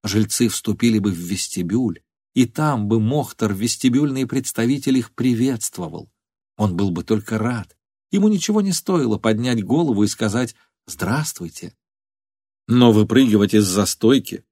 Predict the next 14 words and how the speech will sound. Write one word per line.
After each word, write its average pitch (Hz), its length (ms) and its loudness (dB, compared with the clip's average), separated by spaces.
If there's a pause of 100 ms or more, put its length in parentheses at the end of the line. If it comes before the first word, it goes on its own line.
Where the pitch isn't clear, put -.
(140)
мчаться 143 640 0
сломя 143 420 2
голову, 113 520 4
вывалив 127 540 4
язык 123 420 2
на 131 100 0
плечо, 131 480 2
чтобы 110 360 0
просто 113 540 0
толкнуть 117 680 -2
дверь, 110 320 2
которая 120 500 0
открывается 110 760 2
кнопкой, 127 680 2